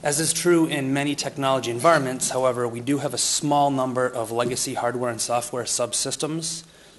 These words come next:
These systems should be migrated to more contemporary systems to ensure resiliency and, arguably more importantly, ensure the town is able to obtain proper support from vendors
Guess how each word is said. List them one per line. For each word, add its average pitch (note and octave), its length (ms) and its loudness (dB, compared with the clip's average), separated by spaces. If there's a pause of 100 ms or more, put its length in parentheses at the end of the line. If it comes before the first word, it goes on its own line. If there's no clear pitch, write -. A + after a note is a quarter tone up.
(140)
These B2+ 140 -4
systems C#3 480 -2
should B2+ 200 -2
be A#2+ 120 -4
migrated A#2+ 640 0
to - 100 -10
more A#2 140 -2
contemporary A2+ 580 -6
systems A2+ 520 -6
to - 140 -6
ensure A#2+ 300 -4
resiliency A2 680 -6 (600)
and, A#2+ 180 -6
arguably A#2+ 580 0
more G#2+ 160 -4
importantly, C#3 640 -4 (420)
ensure B2+ 260 0
the B2+ 80 -4
town C3 320 -2
is A2+ 200 -6
able A#2+ 300 -4
to - 180 -8
obtain A#2 500 -8
proper A#2 380 -4
support - 500 -4
from A#2 160 -8
vendors A#2 560 -2